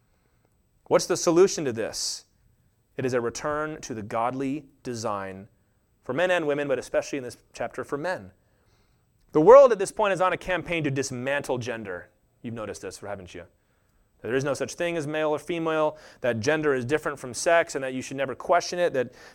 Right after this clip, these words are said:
you should be allowed to do whatever you want. But have you noticed that when you start looking at all these alternate genders and these alternate things, i-, i-, it's always masculinity that suffers.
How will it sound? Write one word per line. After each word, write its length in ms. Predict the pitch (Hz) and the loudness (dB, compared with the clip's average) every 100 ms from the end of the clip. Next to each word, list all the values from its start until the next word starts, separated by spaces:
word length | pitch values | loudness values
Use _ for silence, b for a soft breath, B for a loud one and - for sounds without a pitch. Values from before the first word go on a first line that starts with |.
| - | -6
you 120 | 139 | -2
should 220 | 127 123 | 0 0
be 100 | 127 | 2
allowed 280 | 127 131 135 | 4 4 2
to 60 | 120 | 0
do 120 | 123 | -2
whatever 240 | 123 120 | 0 -2
you 140 | 117 117 | -2 -4
want. 300 | 127 160 - | -2 -2 -2
But 160 | 170 | -6
have 160 | - 233 | -4 -2
you 140 | 370 | 0
noticed 480 | 359 294 294 - - - _ _ _ _ _ _ B B - | 6 6 4 0 -8 -18 _ _ _ _ _ _ B B 2
that 200 | 202 208 | 4 6
when 200 | 220 220 | 4 4
you 100 | 220 | 4
start 300 | - 285 254 | 8 8 8
looking 280 | 240 240 | 2 4
at 60 | 226 | 6
all 140 | 220 | 6
these 320 | 208 208 160 - | 6 2 -2 -2
alternate 520 | 180 208 220 208 147 | 2 2 2 -2 0
genders 500 | 147 196 190 190 170 | 0 2 2 2 2
and 80 | 160 | -2
these 120 | 156 | 0
alternate 440 | 170 180 185 180 | 2 0 0 -6
things, 280 | - 175 170 B B | -4 -6 -6 B B
i-, 40 | - | -8
i-, 240 | - 220 233 | 0 0 4
it's 200 | 226 - | 4 4
always 480 | - 262 330 339 202 | 8 8 8 4 0
masculinity 680 | 220 208 - 208 214 190 | 0 0 0 0 0 0
that 140 | 180 151 | 0 -2
suffers. 640 | - 170 131 107 - - | -2 -4 -4 -10 -12 -14